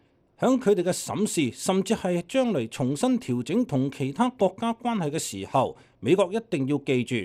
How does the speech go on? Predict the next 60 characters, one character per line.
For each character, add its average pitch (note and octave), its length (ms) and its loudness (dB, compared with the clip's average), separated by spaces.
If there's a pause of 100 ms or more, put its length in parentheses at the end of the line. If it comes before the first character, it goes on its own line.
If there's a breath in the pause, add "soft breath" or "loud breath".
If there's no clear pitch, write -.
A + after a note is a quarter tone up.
(280 soft breath)
美 F3+ 140 2
國 A#3 120 0
嘅 A#3 140 2
盟 C#3 320 2
友 E3 180 2
亦 G3+ 120 0
係 F3 360 -2
伙 D#3 200 0
伴 D#3+ 340 0
曾 C#3 180 0
經 B3+ 220 2
為 F3 160 2
美 E3 180 0
國 G3+ 140 2
嘅 G#3 100 0
安 A3 320 2
全 - 200 -6
以 G#2+ 40 -2
及 F#3 100 -2
繁 A2+ 380 -4
榮 A2+ 200 -2
作 F#3 100 -2
出 A3 140 -2
咗 D#3+ 260 -2
犧 G#3 200 -2
牲 G#3+ 180 0
同 C#3 120 -4
埋 F#2 120 -6
承 - 220 -8 (120)
諾。 A#2 220 0 (500 soft breath)
美 B2 120 2
國 C#3+ 140 2
亦 C3 80 -8
都 F#3 160 -4
係 D#3 200 -2
要 E3+ 200 4
記 E3 180 0
住 B2+ 340 -2
其 C3 200 -4
他 A3 180 -2
所 B2+ 320 -4
有 F#3 220 0
熱 D3 100 -4 (140)
愛 F3+ 180 0
自 D#3 220 -8
由 F#2+ 180 -2
嘅 E3 140 -4
國 D#3 280 -2
家 G#3 80 -2
嘅 D#3+ 240 -2
安 G#3 140 2
全 G2+ 160 -6
同 G2+ 180 -10
繁 G2+ 300 -4
榮。 G#2+ 180 -6 (200)
實 C3 120 -4
際 C#3 120 -2
上， B2 200 -2 (240 loud breath)
盟 C#3+ 280 2
友 D#3+ 200 2